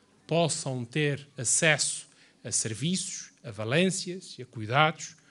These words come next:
como teriam em qualquer outra parte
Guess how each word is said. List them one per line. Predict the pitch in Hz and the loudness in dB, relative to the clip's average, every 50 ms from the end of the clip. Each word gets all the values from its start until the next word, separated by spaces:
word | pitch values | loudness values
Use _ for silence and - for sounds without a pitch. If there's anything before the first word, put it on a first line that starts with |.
| _ _ _ _ - | _ _ _ _ -4
como | - 175 180 165 | -2 0 0 0
teriam | 156 - 160 139 147 151 135 127 131 139 139 147 - - - _ _ - | -2 -2 -2 0 0 0 -2 -2 -4 -6 -8 -8 -12 -20 -20 _ _ -6
em | 151 139 | -6 -2
qualquer | 131 151 143 135 - 156 147 143 | 0 2 0 2 2 2 2 2
outra | 147 139 147 139 | 0 0 -2 -4
parte | 131 - 123 113 107 101 - - - - | -2 -2 -2 -2 -2 -4 -8 -14 -18 -20